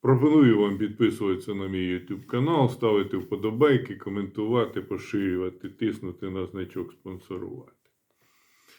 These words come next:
Ну що ж, у нас, е, багато хто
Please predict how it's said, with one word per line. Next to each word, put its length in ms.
Ну 80
що 220
ж, 100
у 80
нас, 580
е, 400
багато 440
хто 560